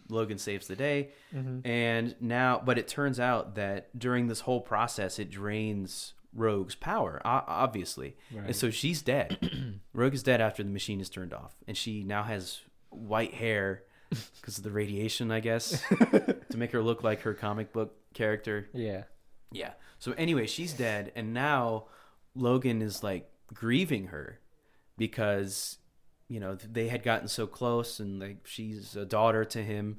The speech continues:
Speaker 2: Mm-hmm.
Speaker 1: And so, um, she is dead, and now he leans his head onto her, and then he gets an idea. He's like, "Wait a minute.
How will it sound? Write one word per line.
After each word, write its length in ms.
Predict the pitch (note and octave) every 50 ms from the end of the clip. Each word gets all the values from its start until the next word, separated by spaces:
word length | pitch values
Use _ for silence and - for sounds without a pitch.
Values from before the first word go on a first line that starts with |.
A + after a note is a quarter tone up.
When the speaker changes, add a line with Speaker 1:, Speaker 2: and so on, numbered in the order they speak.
| - - B2+
Speaker 2:
Mm-hmm. 220 | A#2 A2+ A#2 G#2+ G#2+ - -
Speaker 1:
And 160 | A2+ G#2+ G2
so, 600 | - - A2+ G#2 G#2 G#2 G2+ G2+ G2+ G2 - - - - - - -
um, 440 | G#2 G#2 G2 F#2+ F#2+ F#2 F#2+ F#2+ - - - _ _ _ _ _ _ _ -
she 800 | - - - - A#2+ A#2+ B2 B2 A#2+ A#2+ A#2 A#2 A#2 A#2 - - _ _ - _ _ _ _ _ -
is 160 | A#2 G#2+ G2+
dead, 320 | G2 G#2+ G2+ G#2 G#2 G#2 G#2
and 140 | G#2 G#2+
now 180 | G#2+ G#2+ G#2+ G#2
he 320 | G2 A#2+ C3+ D3+ D#3+ D#3
leans 380 | C#3 B2 B2+ C#3 D3 D#3 D3 C#3
his 240 | - C3 A#2 A2 -
head 460 | - - B2 B2 C3 B2 A#2 A2+ G#2+ -
onto 460 | - A#2 A#2 A#2 A#2 - A#2 G#2+ G2+
her, 480 | G2+ A2 B2+ C#3 B2+ F#2+ F2+ F2 F2 - - - - - - _ _ _
and 140 | - A2 A#2
then 140 | C3 D3 D3
he 120 | C#3 C3+
gets 260 | A#2 B2 A#2+ - -
an 80 | A#2 G#2
idea. 420 | G2 G2+ G2 G#2+ C#3 C#3+ C3 G#2+
He's 240 | F#2+ G#2+ G#2+ G#2+ G#2+
like, 120 | G2+ F2+
"Wait 200 | F2+ A2+ C3 C#3
a 20 | B2+
minute. 340 | G2+ F2+ F2 F2 - -